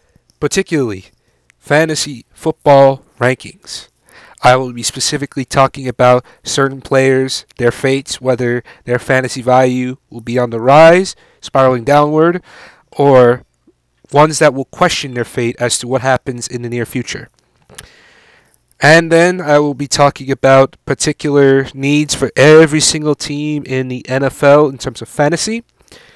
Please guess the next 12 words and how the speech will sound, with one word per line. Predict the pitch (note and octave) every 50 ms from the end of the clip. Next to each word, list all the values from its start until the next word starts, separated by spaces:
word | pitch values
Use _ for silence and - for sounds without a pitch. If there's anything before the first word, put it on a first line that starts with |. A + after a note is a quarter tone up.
| _ _ _ _
So, | - - - C#3+ C3+ C3+ C3 B2+ B2+ B2+ B2+ B2+ - _ _ _ _ _
welcome | C#3 C#3+ E3+ F#3+ - - G#3 G3+ - G#3+
to | - - - -
the | C3+
debut | A#2+ A2+ C#3+ D#3+ F3 F3+ E3 E3+ F3+ F3 D#3+
episode | D3 E3 - - D3 - - E3 E3+ E3
of | D3 C3
Mike | B2 B2+ C#3+ D3+ - -
Solis's | - - D3+ D3 D3+ C#3 - D3 C3+ -
Fantasy | - - D3 D#3 D#3 D3 - - C#3+
Football | - - D#3+ - _ - C#3+ C#3 C#3
Talk. | - - B2+ A#2+ - - - -